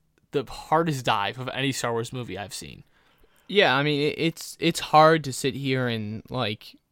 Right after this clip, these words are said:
Speaker 2: say this is the best Star Wars of any time. I mean, <laughs> even with all, like, okay, so as time goes on, visuals obviously get better and better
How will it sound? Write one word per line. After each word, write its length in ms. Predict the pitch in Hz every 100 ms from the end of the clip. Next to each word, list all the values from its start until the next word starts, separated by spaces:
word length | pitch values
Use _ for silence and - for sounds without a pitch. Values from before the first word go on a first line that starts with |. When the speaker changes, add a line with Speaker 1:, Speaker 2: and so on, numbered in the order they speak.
| _ _ _
Speaker 2:
say 260 | - - 139
this 200 | 135 131
is 80 | 123
the 100 | 120
best 240 | 117 -
Star 220 | 123 113
Wars 240 | 117 113 107
of 100 | 113
any 160 | 110
time. 380 | - 113 117 -
I 60 | -
mean, 400 | 110 107 117 120 - _ -
<laughs> 360 | - - 151 -
even 300 | 151 156 147
with 140 | 143
all, 280 | 131 135 135
like, 280 | 123 123 - - - _ _ _ _ -
okay, 200 | 160 143
so 200 | - 139
as 120 | 135
time 220 | - 180
goes 180 | 160 135
on, 240 | 127 127
visuals 400 | 120 123 127 117
obviously 400 | 117 110 113 113
get 200 | 110 104
better 340 | - - - - -
and 160 | - 123
better 380 | 104 98 -